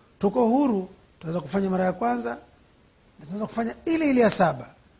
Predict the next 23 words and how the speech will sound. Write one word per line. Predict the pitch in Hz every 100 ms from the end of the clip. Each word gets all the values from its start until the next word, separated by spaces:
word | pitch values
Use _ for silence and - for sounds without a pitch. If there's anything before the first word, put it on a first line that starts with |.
| _ -
lakini | 147 165 151
ni | 143 139
vizuri | 127 139 135 220 233 165 139 - _ _ _ _ _
iwe | 226 220 196 180 180 - _
mara | 170 180 190 190
yeyote | 202 247 311 302 - 208
ile | 196 151 -
isiyokuwa | 196 170 - 214 202 202 170 160 165 - _ _ _ _ -
ya | 156 147
mwisho. | 147 135 - - - _ _ _ _ _ _ _ -
Ili | 214 220 190
tunachotaka, | 175 - 165 156 151 220 - 165 - _
ukishaosha | - 180 196 190
mara | 185 190
ya |
kwanza | 185 202 160 131 - _
au | - 185
ya | 202
pili | 196 220 165 127 - _
au | 190 202
ya | 196
tatu | 190 214 175 - _ _ _
au | - 214 110